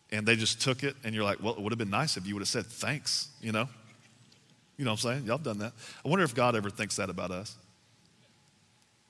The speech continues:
We've got to express our gratitude. We have to give it. We can't feel it alone. We have to give thanks. We've got to express our gratitude.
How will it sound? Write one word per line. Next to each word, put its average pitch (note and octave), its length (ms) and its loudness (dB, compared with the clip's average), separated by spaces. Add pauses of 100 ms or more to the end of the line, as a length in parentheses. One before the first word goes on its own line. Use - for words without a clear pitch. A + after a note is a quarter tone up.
(3250)
We've C3+ 100 0
got D#3 100 8
to D#3+ 60 6
express D#3+ 420 2
our B2 80 2
gratitude. F2+ 440 -2 (720)
We D3+ 40 0
have C#3+ 80 -2
to C#3 100 4
give B2+ 280 4
it. - 220 -6 (460)
We G#2+ 60 -10
can't D3+ 240 4
feel D3+ 400 2
it - 220 -6 (380)
alone. G#2+ 360 0
We A2 80 -2
have A#2+ 120 -2
to B2 80 -4
give A#2+ 400 0
thanks. - 680 -4 (360)
We've B2 160 2
got B2+ 120 8
to B2 60 8
express C#3+ 560 4
our B2 160 0
gratitude. G#2+ 600 2